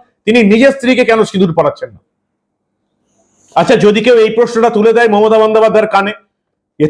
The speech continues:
তুমি কতবার তোমার স্বামীর হাতে সিঁদুর পরেছো, তাহলে কি হবে?" তাহলে মমতা বন্দ্যোপাধ্যায় আর তৃণমূলের লোকেরা সামলাতে পারবে তো? আমি ভাবছিলাম যে এবার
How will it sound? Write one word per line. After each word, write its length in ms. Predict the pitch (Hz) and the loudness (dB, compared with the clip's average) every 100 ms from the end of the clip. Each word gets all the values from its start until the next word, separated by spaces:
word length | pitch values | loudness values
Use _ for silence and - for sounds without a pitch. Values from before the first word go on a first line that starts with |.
| 185 | 0
তুমি 260 | 226 262 247 | 2 2 2
কতবার 400 | 214 240 254 247 | 2 2 2 0
তোমার 360 | 220 202 233 | -2 0 0
স্বামীর 300 | 220 226 233 | -2 -2 0
হাতে 160 | 233 233 | 0 -2
সিঁদুর 320 | 233 208 214 | -2 -2 0
পরেছো, 320 | 226 214 220 | 0 0 -2
তাহলে 260 | 214 175 214 | 0 0 0
কি 140 | 214 | 0
হবে?" 200 | 196 185 - _ _ _ - | -2 -2 -10 _ _ _ -2
তাহলে 200 | 175 202 | 0 2
মমতা 300 | 202 226 233 | 2 2 2
বন্দ্যোপাধ্যায় 540 | 226 226 226 226 226 | 2 2 0 0 0
আর 80 | 214 220 | 0 -2
তৃণমূলের 360 | 214 214 220 | -2 0 0
লোকেরা 300 | 202 208 214 | -2 -2 -2
সামলাতে 440 | 214 175 190 208 208 | -2 -4 -4 -4 -2
পারবে 300 | 175 175 208 | -2 -2 -2
তো? 260 | 202 127 - _ _ _ _ _ | -2 -4 -8 _ _ _ _ _
আমি 140 | 190 254 | 0 2
ভাবছিলাম 560 | 214 220 294 269 156 | 2 0 0 0 -2
যে 160 | 110 226 | -2 0
এবার 640 | 185 247 208 175 220 - | 2 2 2 0 -2 -8